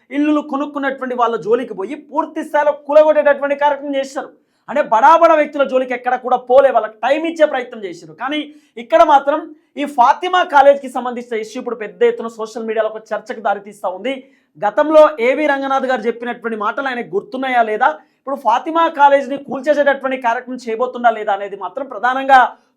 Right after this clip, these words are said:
సోషల్ మీడియాలో వినబడుతున్నటువంటి వార్త. కానీ రాష్ట్ర ప్రభుత్వం ఫాతిమా కాలేజ్కి సంబంధించినటువంటి ఇష్యూ పైన కొంత సీరియస్ ఉందనే చర్చ నడుస్తా ఉంది. ఈ అంశం పైన మాట్లాడడానికి నాతో పాటు సీనియర్ జర్నలిస్ట్, పొలిటికల్ ఎడిటర్ కటా కార్తిక్ గారు వీడియోలో జాయిన్ అయ్యిండు. కార్తిక్ అన్న, నమస్తే. మొత్తానికి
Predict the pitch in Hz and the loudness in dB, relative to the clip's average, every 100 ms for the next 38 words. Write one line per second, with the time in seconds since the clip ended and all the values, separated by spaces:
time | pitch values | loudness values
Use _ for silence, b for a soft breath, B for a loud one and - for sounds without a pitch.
0 | - 294 320 311 294 277 262 247 233 233 | 4 4 4 2 4 4 4 0 -4 -4
1 | 214 208 226 208 202 208 202 160 262 320 | -8 -14 -12 -8 -2 -2 -2 -8 -4 -4
2 | 302 B B - 214 311 - 320 320 311 | -6 B B -4 2 2 2 0 0 0
3 | 320 311 285 - - - 226 247 320 320 | 0 0 0 -10 -10 -2 -2 0 0 2
4 | 302 294 285 277 262 277 262 269 247 233 | 2 2 0 -6 -6 -8 -6 -6 -6 -10
5 | 226 262 254 247 233 233 - 233 262 262 | -10 -8 -6 -8 -8 -12 -10 -6 -6 -6
6 | 240 226 226 208 226 214 214 214 254 226 | -8 -8 -10 -12 -10 -10 -8 -8 -6 -8
7 | 233 277 277 254 240 254 262 254 262 254 | -6 -6 -4 -4 -6 -4 -4 -4 -6 -10
8 | 247 B B 196 208 302 302 302 269 302 | -10 B B -4 2 4 4 0 -6 -4
9 | 302 285 277 277 277 254 254 254 254 - | -4 -4 -6 -8 -8 -6 -8 -10 -12 -12
10 | 220 240 240 - 220 240 226 226 202 226 | -14 -10 -10 -8 -6 -4 -4 -4 -4 -2
11 | 220 - - _ - 185 214 208 196 190 | -2 -6 -14 _ -16 -10 -8 -6 -8 -8
12 | 196 277 294 202 214 226 202 214 214 285 | -6 -6 -2 -2 -4 -10 -8 -8 -4 -4
13 | 247 262 269 269 | -2 -6 -6 -8